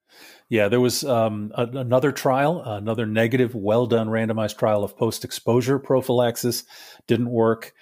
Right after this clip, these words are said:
Um, and, uh, yeah, I think, and also what we're seeing is some of it's kind of crackpotty kind of stuff, uh, that's being proposed, but then some of it's also by basic scientists or lab scientists who get super excited about something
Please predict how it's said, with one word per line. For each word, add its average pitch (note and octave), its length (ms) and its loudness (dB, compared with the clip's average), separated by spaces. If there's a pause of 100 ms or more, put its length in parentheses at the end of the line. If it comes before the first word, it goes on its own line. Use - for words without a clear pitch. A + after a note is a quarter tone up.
(320)
Um, G2 760 -2
and, G2+ 520 -6 (380)
uh, G2+ 100 -6
yeah, A#2 340 2
I B2 100 0
think, D#3+ 220 0 (160)
and D3 120 -2
also F#3+ 320 2
what C3 160 2
we're C3 80 0
seeing D#3+ 400 0
is B2 280 -2 (180)
some F3+ 260 -2
of D3 100 2
it's B2+ 160 0
kind B2+ 180 0
of G#2 100 -4
crackpotty C3 640 -2
kind C3+ 180 -4
of B2+ 60 -6
stuff, - 380 -4 (420)
uh, G#2+ 120 -2
that's G#2 200 -2
being B2 220 0
proposed, A#2 480 0
but - 120 -2
then D3 120 0
some A#3+ 200 0
of D#3+ 40 0
it's C3+ 120 -2
also C3 280 2
by G#2 160 2
basic B2 400 0
scientists A2 460 -4
or G2 100 -2
lab B2 260 2
scientists A#2 460 -4
who A#2 80 -2
get G2+ 180 -2
super C3 340 -4
excited A2+ 500 -2
about G2+ 260 0
something G#2+ 500 -2